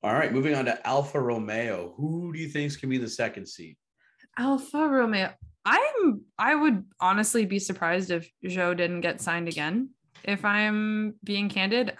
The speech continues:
Speaker 2: Uh, he's done really well for a rookie in Formula One. Like, I, I know that he hasn't pulled points out of everything, but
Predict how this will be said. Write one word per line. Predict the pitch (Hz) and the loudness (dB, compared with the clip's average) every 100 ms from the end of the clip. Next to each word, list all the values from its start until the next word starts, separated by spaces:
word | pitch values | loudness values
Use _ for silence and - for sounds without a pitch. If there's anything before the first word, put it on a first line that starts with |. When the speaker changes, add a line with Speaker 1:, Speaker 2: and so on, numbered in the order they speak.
| - | -2
Speaker 2:
Uh, | 180 175 175 170 165 | 2 4 6 4 2
he's | 180 208 214 202 180 | -2 0 2 0 -2
done | 185 180 262 | 0 2 2
really | 240 180 233 | 2 4 4
well | 196 170 196 | 4 4 2
for | 185 175 170 | 0 0 0
a | 175 | 0
rookie | 156 - 185 | -6 -4 -2
in | 175 | -2
Formula | 165 165 180 175 160 | 0 -2 -2 -2 -2
One. | 143 165 170 151 | 0 0 0 -2
Like, | 147 151 _ _ _ _ _ _ _ _ _ - | -2 -4 _ _ _ _ _ _ _ _ _ -2
I, | 175 175 | 0 2
I | 196 | 0
know | 202 202 | 4 6
that | 202 196 | 6 6
he | |
hasn't | 196 196 190 | 4 2 0
pulled | 214 175 | 0 -2
points | - 180 180 | -2 0 2
out | 190 | 4
of | 165 | 4
everything, | - 185 214 247 285 269 | 2 0 0 2 6 4
but | 196 175 170 | 6 4 4